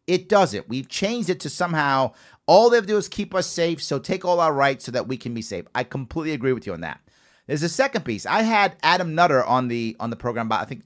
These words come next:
two shows ago. I think it was two shows ago. And he's a former N Y P D cop.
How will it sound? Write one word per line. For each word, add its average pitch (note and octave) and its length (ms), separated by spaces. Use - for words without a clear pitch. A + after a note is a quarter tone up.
two G#3+ 200
shows A3 320
ago. B3 320
I - 40
think C3 60
it D3 40
was C3 100
two C#3 80
shows A#2 240
ago. E2+ 200
And D3 300
he's D#3+ 260
a E3+ 80
former F#3 300
N F3+ 240
Y F3+ 120
P E3+ 180
D E3+ 120
cop. - 360